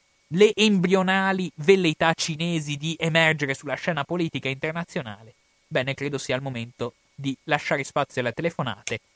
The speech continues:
Zero quarantanove ottocentottanta novanta venti.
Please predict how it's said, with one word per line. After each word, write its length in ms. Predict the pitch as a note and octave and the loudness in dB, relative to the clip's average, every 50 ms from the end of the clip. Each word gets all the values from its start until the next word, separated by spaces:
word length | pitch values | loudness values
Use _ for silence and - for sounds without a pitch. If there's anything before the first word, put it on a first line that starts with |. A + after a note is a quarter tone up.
| _ _ _ - C3+ | _ _ _ -10 -2
Zero 240 | C#3 D#3 D#3+ D3+ C3 | 2 4 4 4 4
quarantanove 560 | - C3+ C3 B2+ B2+ - C3 D3 C#3+ C3 A#2+ | 2 2 0 0 0 -2 -2 -2 0 0 -2
ottocentottanta 920 | A#2 - - A#2+ - D#3 D3+ C#3+ - C3 A#2+ - - D3+ C#3+ C3+ C3 - B2+ | -4 -4 -6 -6 -6 -6 -6 -6 -6 -8 -6 -2 -2 -2 -2 -2 -6 -8 -8
novanta 360 | B2+ B2 B2 B2+ C#3+ - E3+ | -6 -6 -6 -6 -2 -2 -2
venti. 400 | C3+ G#2+ - _ A2 - - | -2 -2 -10 _ -20 -20 -20